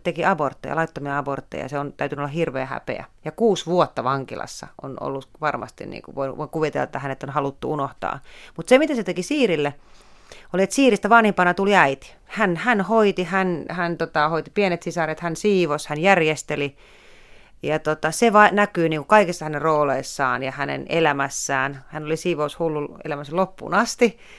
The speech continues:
Ja, tota, semmonen, niinku, vastuunottaja, vastuunkantaja ja,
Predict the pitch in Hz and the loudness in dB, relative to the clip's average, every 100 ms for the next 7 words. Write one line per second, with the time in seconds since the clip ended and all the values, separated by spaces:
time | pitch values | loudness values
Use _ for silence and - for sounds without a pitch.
0 | - - - - - - - 175 170 175 | -20 -20 -20 -20 -20 -8 0 2 2 0
1 | 170 165 196 180 165 156 151 151 160 175 | 0 0 2 2 2 0 -2 0 4 4
2 | - 143 139 135 - 139 139 143 - 143 | 2 -2 -2 -6 -4 -2 0 -2 -4 -6
3 | 139 139 139 139 139 143 - _ - - | -2 -4 -4 -4 -4 -6 -12 _ -20 -20
4 | - - - - - - 151 147 - | -20 -20 -20 -20 -20 -8 0 2 0